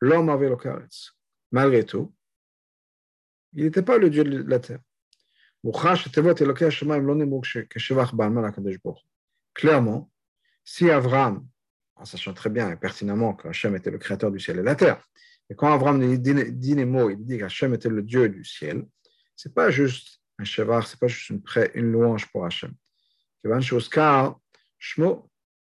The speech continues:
étant donné qu'on a mentionné le nom d'Hachem, ou al derech kel elyon, konei shamayim va'aretz kamor le'el. Comme c'est marqué plutôt effectivement, Hachem, euh, Avram a parlé avec, euh, Hachem,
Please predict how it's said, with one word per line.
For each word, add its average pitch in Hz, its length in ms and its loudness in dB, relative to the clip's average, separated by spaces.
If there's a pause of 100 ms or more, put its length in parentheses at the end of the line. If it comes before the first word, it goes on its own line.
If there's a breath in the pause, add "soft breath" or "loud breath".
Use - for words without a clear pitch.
(140)
étant 120 140 -6
donné 127 100 0
qu'on 120 140 -4
a 107 60 -2
mentionné 113 360 0
le 110 80 2
nom 107 160 0
d'Hachem, 127 560 0 (680)
ou 127 80 2
al 131 100 4
derech 214 360 0
kel 208 160 2
elyon, 185 400 -2
konei 160 240 -2
shamayim 151 360 -2
va'aretz 143 300 -2
kamor 135 240 -4
le'el. 127 260 -2 (1040)
Comme 180 240 -4
c'est 160 140 -6
marqué 143 260 0
plutôt 135 240 -2
effectivement, 120 680 -4 (260)
Hachem, 123 420 0 (320)
euh, 98 40 -8
Avram 113 560 2
a 113 60 -4
parlé 98 240 -4
avec, 92 200 -8 (100)
euh, - 60 -16 (420)
Hachem, 135 480 0